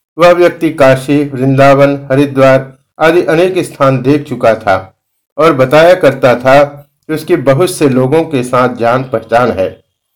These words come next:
घर में पत्नी, पुत्र आदि थे, परंतु उनको कुछ भी बताए बिना केवल दफ्तर में एक महीने की छुट्टी के लिए अर्जी देकर हम दोनों चल दिए। मार्ग में उस व्यक्ति के अनेक परिचित लोगों के साथ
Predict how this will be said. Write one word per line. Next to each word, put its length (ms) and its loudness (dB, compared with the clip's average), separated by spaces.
घर 180 2
में 240 0
पत्नी, 400 -2
पुत्र 380 -4
आदि 340 0
थे, 260 0
परंतु 340 2
उनको 300 0
कुछ 260 -4
भी 120 2
बताए 420 2
बिना 300 -2
केवल 280 2
दफ्तर 440 0
में 140 2
एक 420 0
महीने 360 0
की 160 -4
छुट्टी 440 -6
के 200 -2
लिए 460 2
अर्जी 320 -4
देकर 440 0
हम 160 -2
दोनों 280 0
चल 260 -2
दिए। 360 -6
मार्ग 320 2
में 220 0
उस 160 -4
व्यक्ति 380 -2
के 180 -2
अनेक 420 -2
परिचित 420 -4
लोगों 260 0
के 200 -4
साथ 260 0